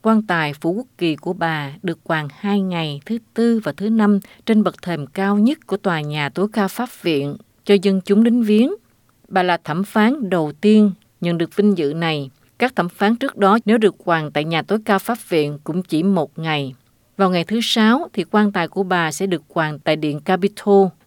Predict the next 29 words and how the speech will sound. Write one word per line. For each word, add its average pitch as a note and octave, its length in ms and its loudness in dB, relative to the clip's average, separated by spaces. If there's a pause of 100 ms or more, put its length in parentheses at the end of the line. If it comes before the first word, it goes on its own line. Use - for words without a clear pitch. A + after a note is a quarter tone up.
và F#3+ 120 2
bà F3 420 0
cũng G3 140 2
là G#3+ 80 4
phụ D#3 220 -6
nữ D3+ 200 -2
đầu F3 440 -4
tiên G3+ 360 4
nhận D3+ 200 -6
được C#3+ 200 -6
vinh F3+ 200 -2
dự B2+ 160 -4
này. C#3 320 -8 (840)
Trong G3 240 4
tám A3 160 2
mươi G#3+ 80 4
bảy D3+ 180 0
năm G3 220 2
hiện D3+ 340 -6
diện C#3+ 160 -4
trên F#3 160 -2
cõi C#3+ 220 -4
đời, C#3+ 400 -2 (400)
bà F#3+ 100 2
đã G3 180 0
vì F3+ 160 2
những F3+ 240 0
người E3 240 0
thiệt D3 260 -8